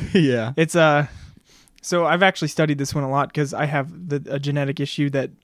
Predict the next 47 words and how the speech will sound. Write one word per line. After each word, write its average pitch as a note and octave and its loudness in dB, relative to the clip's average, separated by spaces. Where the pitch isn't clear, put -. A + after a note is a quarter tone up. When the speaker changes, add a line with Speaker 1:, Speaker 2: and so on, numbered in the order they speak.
Speaker 2:
I D#3 -4
try C3+ -2
and C3 -4
find C3+ -2
ways C3 -2
to C#3+ -6
not C3 -8
make C#3+ -8
myself C#3+ -6
feel D3 -4
like D3+ -2
I D#3 -8
wanna D3+ -8
die D#3 -4
when D#3+ -4
I D#3+ -6
lay E3 -6
down. E3+ -10
<laughs> - -20
So, - -4
Speaker 1:
Mm-hmm. F#3+ 0
Speaker 2:
uh, C#3 4
basically G#3+ 2
the E3+ 0
bacteria A3+ 0
in F#3+ 0
your E3 2
stomach D#3 0
feed G3 0
on C#3+ 0
gluten, D3 0
multiply, C#3 -2
so - -6
your C#3 -2
body C#3+ 4
makes C#3+ -4
more D3 2
stomach C#3+ -2
acid C3 -4
to C#3 -2
neutralize C#3 0
the D3 0
number C#3+ 0
of C3+ -8
bacteria D3 -4
you A2+ -10
have. F#2 -12